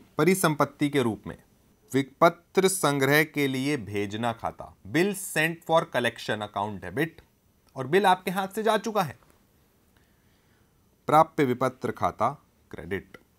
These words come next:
अब इसके बाद पाँच तारीख को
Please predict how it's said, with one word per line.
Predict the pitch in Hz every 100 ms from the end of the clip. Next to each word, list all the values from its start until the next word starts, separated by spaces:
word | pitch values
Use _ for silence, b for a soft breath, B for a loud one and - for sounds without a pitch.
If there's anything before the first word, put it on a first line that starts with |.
| _ _ _ _ _ _ _ _ _ _ _ _ _ _ _ _ _ _
अब | 127 151 165 _ _ _ _ _ _ _ _ _ _ _ _ 139
इसके | - - 95
बाद | 90 120 104 113 _ _ _ _ _ _ _ _ -
पाँच | 156 180 185 -
तारीख | 127 117 131
को | -